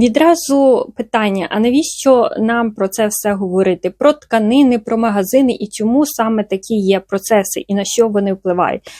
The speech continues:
Перше, для обізнаності, друге, для того, щоб поділитися своїми враженнями і своїми знаннями. Для чого це нам? Тому що тим, хто створює одяг, хто шиє одяг,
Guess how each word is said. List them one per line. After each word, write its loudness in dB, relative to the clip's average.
Перше, 2
для 2
обізнаності, -2
друге, 2
для 0
того, 2
щоб 0
поділитися 2
своїми -4
враженнями 0
і -2
своїми 0
знаннями. 0
Для -2
чого 2
це -2
нам? 0
Тому 6
що -2
тим, -2
хто -2
створює 0
одяг, 2
хто -10
шиє 0
одяг, 0